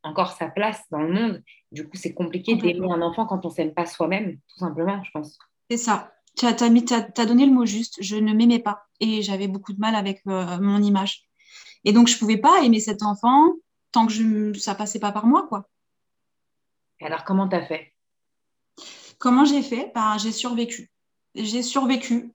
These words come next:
Speaker 2: Euh, bah, déjà là, en plus, la grossesse m'a fait prendre plus de vingt-cinq kilos. Je grossissais à vue d'œil. Je culpabilisais. Je voyais mon ventre, euh, éclater, les vergetures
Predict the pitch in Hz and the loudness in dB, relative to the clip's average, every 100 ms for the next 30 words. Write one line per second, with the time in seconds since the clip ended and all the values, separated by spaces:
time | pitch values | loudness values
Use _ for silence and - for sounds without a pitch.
0 | - 220 202 202 196 196 202 208 214 233 | -8 -4 -2 -2 0 -2 -2 -2 -4 -2
1 | 254 233 233 254 - 208 220 233 226 226 | 0 0 -2 -8 -10 -8 -8 -6 -4 -4
2 | 196 202 - 214 214 202 214 220 233 233 | -6 -8 -8 -8 -6 -2 -2 0 0 0
3 | 226 240 240 214 220 196 214 220 214 233 | -2 -4 -6 -6 -4 -4 -4 -6 -6 -6
4 | 214 208 226 240 240 - - - - 208 | -4 -4 -4 -4 -8 -20 -20 -8 -4 0
5 | 226 202 214 208 220 220 240 240 208 196 | 2 2 2 2 2 2 2 2 -2 -2
6 | 208 214 214 214 208 220 233 233 233 208 | -2 2 2 2 0 0 0 0 -4 -8
7 | 190 185 _ 240 240 240 226 233 233 220 | -8 -10 _ -4 -2 0 0 0 0 2
8 | 214 214 214 196 208 - 233 220 | 0 -2 -4 -6 -8 -6 -4 -4